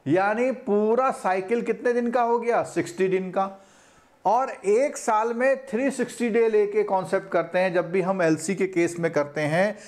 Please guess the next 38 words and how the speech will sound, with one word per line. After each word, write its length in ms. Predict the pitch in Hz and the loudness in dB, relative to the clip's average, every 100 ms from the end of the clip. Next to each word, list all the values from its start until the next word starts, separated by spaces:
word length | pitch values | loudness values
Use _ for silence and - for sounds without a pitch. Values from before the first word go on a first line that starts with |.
| - 160 | -4 -2
या 80 | 175 | -2
फॉरेक्स 500 | - 151 175 202 170 | 0 0 0 -2 -2
बिजनेस 320 | 156 175 165 | -2 -2 -2
के 100 | 185 | -4
जितने 280 | 151 175 175 | -4 -4 -4
भी 120 | 170 | 0
काम, 260 | 160 156 | 2 0
काम 260 | 151 151 151 | 0 -2 -2
करते 260 | 151 143 196 | -4 -2 -2
हैं 180 | 208 - - - | -4 -10 -20 -2
तो 100 | 190 | -2
थ्री 240 | 190 196 | 0 -2
सिक्सटी 300 | 202 202 190 | -2 -4 -2
डेज। 340 | 190 202 202 202 - - _ _ _ _ _ - | 0 0 -2 -12 -20 -20 _ _ _ _ _ -2
तो 100 | 240 233 | -2 -2
कितने 320 | 208 220 269 | -6 0 0
रोटेशन 480 | 262 247 247 - 262 | 2 0 0 -2 -2
हो 140 | 226 233 | 0 0
सकते 360 | 240 247 254 | 0 -2 -2
हैं, 400 | 247 202 - - | 0 -2 -4 -12
छः। 240 | - 180 196 190 | -2 0 0 0
कैसे, 600 | 208 214 240 254 247 - - _ - - - | -2 0 0 0 -4 -16 -20 _ -20 -20 -4
थ्री 320 | 190 220 285 | -2 0 -2
सिक्सटी 440 | 277 240 - 247 247 | -2 -4 -4 -2 2
डेज 340 | 208 220 233 | 4 2 2
का 140 | - 226 | 0 -4
पूरा 460 | - 208 226 226 226 | -2 0 2 0 -2
ईयर 300 | 170 185 233 | 0 0 2
है 140 | 208 202 | 0 0
बिजनेस 360 | 180 170 190 | 0 0 -4
का, 400 | - 190 196 196 - - - - | 0 2 2 -4 -16 -20 -20 -18
साठ 580 | - - - 202 226 254 | -14 -12 -2 0 2 0
दिन 200 | 196 220 | -2 0
में 140 | 233 | 2
एक 300 | 240 220 247 | 2 4 2
साइकिल 360 | - 208 208 208 | 0 -2 2 0
चलती 380 | 202 180 165 185 | 2 0 2 2
है, 200 | 185 202 | 2 0